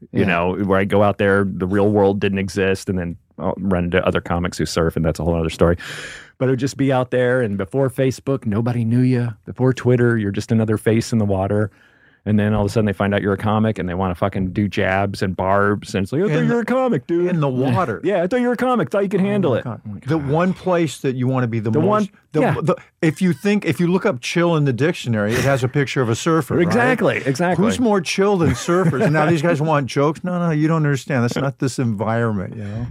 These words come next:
Speaker 1: Exactly. But no, that's great, man. Traveling with, the, I remember I, I drove a, there was a one-nighter up in Chico,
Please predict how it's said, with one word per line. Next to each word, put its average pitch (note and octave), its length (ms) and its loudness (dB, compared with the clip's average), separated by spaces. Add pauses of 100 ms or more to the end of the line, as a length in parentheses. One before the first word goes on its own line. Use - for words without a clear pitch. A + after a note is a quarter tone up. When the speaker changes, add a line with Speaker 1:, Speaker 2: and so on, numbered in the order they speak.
Speaker 1:
Exactly. B2+ 500 -2 (340)
But B2+ 120 0
no, C#3+ 160 2
that's B2 160 -2
great, B2 280 0
man. G#2 160 -4
Traveling D3 320 0
with, B2+ 120 -2
the, A2 120 -4
I G#2 40 -4
remember A2+ 480 -2 (840)
I, A2+ 40 -2
I - 240 -4
drove A2+ 260 4
a, F2+ 160 4
there G2 100 0
was F#2 120 -2
a D2 120 -6 (120)
one-nighter G#2 540 2
up F2+ 100 -2
in D#2+ 100 -2
Chico, D#2+ 540 -2